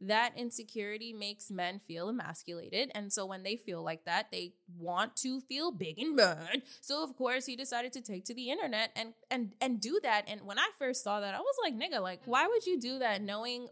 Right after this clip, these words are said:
who your woman is, knowing that you're, you're with a star, you're dating a star?"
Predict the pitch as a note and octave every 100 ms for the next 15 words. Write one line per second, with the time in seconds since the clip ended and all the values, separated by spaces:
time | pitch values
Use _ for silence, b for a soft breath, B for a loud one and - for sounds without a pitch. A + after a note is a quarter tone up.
0 | - B3 A#3+ A3 G3+ F#3+ E3+ E3+ F#3+ F#3+
1 | A#3 B3 G#3 G3 G3 - F#3+ A3 A3+ F3
2 | D3 _ F#3 A3 C#4 C4+ - - F3+ G3
3 | F3+ E3+ F3+ F#3 G3+ C4 B3 - - F3+
4 | F#3+ F#3+ E3+